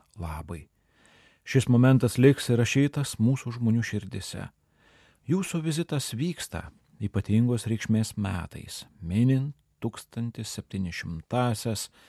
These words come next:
pirmojo susirinkimo Nikėjoje metines. Tai buvo ne tik vyskupų susitikimas, bet ir dvasinis posūkis krikščionybės istorijoje, priminantis mums, kad vienybė yra būtina,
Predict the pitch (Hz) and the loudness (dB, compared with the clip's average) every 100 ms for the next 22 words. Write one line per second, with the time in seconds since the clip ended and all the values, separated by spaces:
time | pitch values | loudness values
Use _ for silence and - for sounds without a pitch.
0 | _ _ - 165 165 113 101 107 - 120 | _ _ -8 -4 0 0 -2 -4 -4 -2
1 | 123 151 127 107 - 135 143 139 131 120 | -2 2 4 4 2 -4 -4 -4 -2 -2
2 | 92 85 85 85 82 - - _ _ _ | -2 -4 -8 -10 -10 -12 -16 _ _ _
3 | _ _ _ _ - 131 113 123 123 120 | _ _ _ _ 2 4 6 6 8 6
4 | 127 - 120 - 110 127 143 123 - _ | 4 0 -2 0 -2 2 2 2 -6 _
5 | - - 107 110 101 - 73 57 - - | -14 -6 -2 -2 -4 -6 -8 -8 -12 -12
6 | _ _ _ _ _ - 107 110 101 107 | _ _ _ _ _ -2 -2 0 0 4
7 | 113 - 104 98 - 135 123 - - - | 4 4 0 0 4 4 4 2 -14 -12
8 | - - _ _ _ _ _ - 151 - | -12 -16 _ _ _ _ _ 0 0 2
9 | 156 131 127 - 101 - 123 110 104 104 | 2 4 2 0 -4 4 6 6 4 4
10 | 104 92 - _ _ _ _ 117 117 107 | 2 0 -4 _ _ _ _ 4 6 8
11 | 104 101 98 - 107 107 101 - - - | 4 2 -2 -2 2 2 2 -6 -10 -6
12 | 90 98 98 123 113 104 - - 95 107 | -2 0 4 4 2 -2 -4 -4 -2 -2
13 | 98 90 101 107 101 92 | -2 -6 -4 0 0 -2